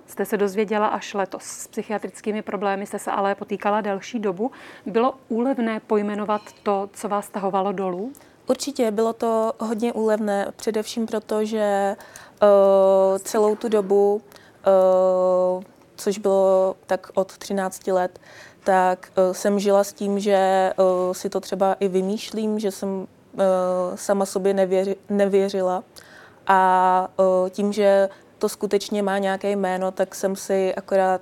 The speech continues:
Speaker 2: eh, potvrdila to, eh, že si to nevymýšlím, že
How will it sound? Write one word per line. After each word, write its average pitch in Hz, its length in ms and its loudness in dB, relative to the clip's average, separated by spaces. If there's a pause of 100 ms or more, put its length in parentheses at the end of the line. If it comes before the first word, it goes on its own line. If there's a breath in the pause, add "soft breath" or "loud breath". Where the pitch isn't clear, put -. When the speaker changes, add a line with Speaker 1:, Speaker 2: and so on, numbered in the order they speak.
(100)
Speaker 2:
eh, - 160 -4 (320)
potvrdila 190 640 -2
to, 185 300 0 (640 loud breath)
eh, 175 800 -2
že 190 180 -4
si - 120 -12
to 202 100 0
nevymýšlím, 190 720 -2
že 180 360 0